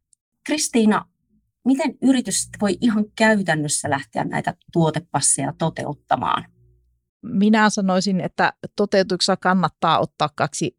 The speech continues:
Speaker 2: rinnakkaista lähestymistapaa. Ja ihan niin kuin tässä nyt Valmet Automotivenkin, äh, kuultiin, he, miten he on lähteneet tätä, niin aivan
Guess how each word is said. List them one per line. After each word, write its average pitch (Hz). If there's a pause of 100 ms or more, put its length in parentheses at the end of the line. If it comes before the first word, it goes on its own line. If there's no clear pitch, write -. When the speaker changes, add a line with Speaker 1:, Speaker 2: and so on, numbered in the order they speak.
Speaker 2:
rinnakkaista 156
lähestymistapaa. - (380)
Ja 143
ihan 160
niin 151
kuin 156
tässä 151
nyt 147 (180)
Valmet 151
Automotivenkin, 143 (180)
äh, - (580)
kuultiin, 170
he, -
miten 156
he 165
on 170
lähteneet 156
tätä, 143 (440)
niin 175
aivan 147